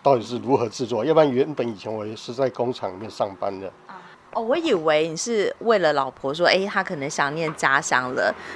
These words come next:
Speaker 2: 就一起来做做葱油饼，来解她的思乡之愁。
Speaker 1: 这也占其中的部分比例啦。
Speaker 2: 哦吼。
Speaker 1: 他刚开始也是只有葱油饼跟韭菜盒，
Speaker 2: 是。
Speaker 1: 哦，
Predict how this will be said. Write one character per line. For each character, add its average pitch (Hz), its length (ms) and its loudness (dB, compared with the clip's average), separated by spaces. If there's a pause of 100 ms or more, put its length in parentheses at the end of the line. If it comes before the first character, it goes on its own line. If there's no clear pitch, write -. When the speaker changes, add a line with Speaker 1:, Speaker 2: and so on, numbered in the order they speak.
Speaker 2:
就 202 140 4
一 220 120 2
起 - 220 -2
来 117 220 4
做 165 260 0
做 156 180 2
葱 160 280 -4
油 127 180 2
饼， 110 180 -6 (140)
来 143 220 -2
解 139 320 0
她 190 240 2
的 160 160 2
思 170 200 -4
乡 156 300 0
之 151 180 -6
愁。 - 320 -4 (440)
Speaker 1:
这 - 160 4
也 123 180 2
占 151 240 6
其 - 240 -4
中 160 180 6
的 156 80 6 (480)
部 160 140 2
分 135 240 4
比 104 220 -10
例 123 180 -2
啦。 98 180 4 (280)
Speaker 2:
哦 214 240 -8
吼。 240 80 -8 (440)
Speaker 1:
他 170 80 4
刚 185 160 8
开 180 200 6
始 143 180 -2
也 120 80 0
是 151 160 -4
只 147 140 -2
有 139 100 6
葱 143 220 0
油 139 120 10
饼 107 280 -2
跟 131 220 0
韭 110 200 -4
菜 120 260 -2
盒， 98 300 -6 (260)
Speaker 2:
是。 - 160 -14
Speaker 1:
哦， 135 120 -8